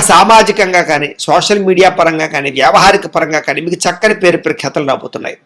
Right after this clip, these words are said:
అలాగే చక్కని ఆదాయ వనరులు, అంటే ఎక్కడ పెట్టుబడులు పెడితే వృద్ధి అవుతాయో, ఎక్కడ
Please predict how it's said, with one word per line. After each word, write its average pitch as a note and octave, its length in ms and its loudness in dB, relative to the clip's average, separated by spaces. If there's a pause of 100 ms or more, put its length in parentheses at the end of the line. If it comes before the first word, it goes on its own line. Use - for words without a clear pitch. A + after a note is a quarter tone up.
(500)
అలాగే G#3+ 200 6 (100)
చక్కని A#3+ 300 2 (220)
ఆదాయ A3 340 6 (100)
వనరులు, F3 400 2
అంటే F#3 160 2 (120)
ఎక్కడ A3 260 0 (160)
పెట్టుబడులు G3 540 2
పెడితే F3+ 280 0
వృద్ధి C#3+ 300 -2
అవుతాయో, C3+ 400 0 (560)
ఎక్కడ A#3+ 200 0